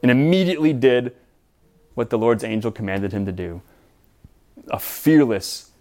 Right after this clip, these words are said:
act of trust in God's plan. And Joseph and Mary, they, they both prepared fearlessly for this baby's birth.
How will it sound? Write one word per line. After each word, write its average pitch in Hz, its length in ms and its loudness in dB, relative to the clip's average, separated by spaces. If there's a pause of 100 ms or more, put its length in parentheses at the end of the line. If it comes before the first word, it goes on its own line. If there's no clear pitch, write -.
(360)
act 120 300 -2
of 98 140 -8
trust - 640 -4
in 98 240 -8
God's 120 380 2
plan. 87 560 -12 (1700)
And 110 80 -6
Joseph 139 360 2
and 110 100 -4
Mary, 117 340 0
they, 123 180 2
they 113 240 -4
both - 520 -4
prepared 107 500 -2 (300)
fearlessly 107 840 0 (400)
for 104 160 -4
this - 400 -6 (180)
baby's 92 680 -8 (480)
birth. - 500 -8